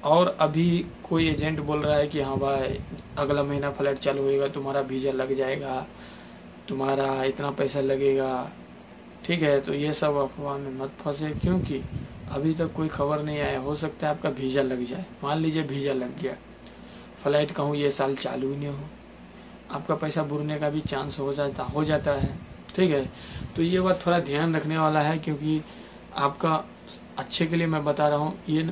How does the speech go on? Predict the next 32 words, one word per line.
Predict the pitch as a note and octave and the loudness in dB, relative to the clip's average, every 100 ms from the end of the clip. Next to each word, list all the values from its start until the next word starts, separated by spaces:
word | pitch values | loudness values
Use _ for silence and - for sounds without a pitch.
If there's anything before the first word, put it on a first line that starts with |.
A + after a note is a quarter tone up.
| - D3+ | -4 -2
ये | D3+ | 0
मत | D#3+ D#3+ | 0 -2
करिए | - D#3 E3 E3 - - - - - | 0 2 2 0 -6 -16 -18 -18 -4
कि | D#3+ | 0
भाई | C#3+ D3+ D#3 | 4 4 4
एक | D3+ D3 | 2 4
लाख | D3+ D3 - | 2 2 -2
अस्सी | C3 - | -4 0
हज़ार | C#3+ D3 C#3+ | 2 4 4
दे | C#3+ C#3+ | 2 2
दिए, | D3 D3 | 0 0
हम | C3+ | 0
बैठे | C3+ D3 | 0 2
हुए | C#3+ C#3 | 0 0
हैं, | C#3 C#3+ C#3+ - - - - - - | 0 -2 -4 -6 -10 -10 -12 -16 -6
ठीक | - D#3+ | 2 4
है, | D3+ C#3+ | 4 4
तो | D3 | 4
ऐसा | C#3 D3 | 2 2
मत | C3+ C3 | -2 -4
करिए, | - C3 | -4 -4
क्योंकि | B2+ C#3+ D#3 | -4 -4 -2
मैं, | D#3 D#3 | -2 -2
मुझे | D#3 D3 D3 | -4 -2 0
हुआ | C#3 C3+ D3+ | 0 2 2
है, | D3 D#3+ | 2 -2
मैंने | D3 D3 C#3+ | -2 -2 -4
सोचता | D3 C#3 D#3+ | -4 -4 -6
हूँ | |
आप | C#3+ D3 | -6 -2
लोगों | C#3+ | -2
को | C#3+ | 0